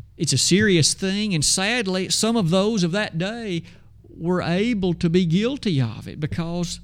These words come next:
they did not acknowledge the power behind the miracles the Lord did. Although you and I today can't be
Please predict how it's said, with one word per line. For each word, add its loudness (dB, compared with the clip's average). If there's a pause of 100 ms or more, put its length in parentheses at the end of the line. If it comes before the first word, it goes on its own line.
they 0
did 4
not 2
acknowledge 2
the -4
power -4
behind 4
the 4
miracles 4
the 0
Lord 2
did. -4 (920)
Although 0
you 4
and 4
I 0
today 0
can't -4
be 0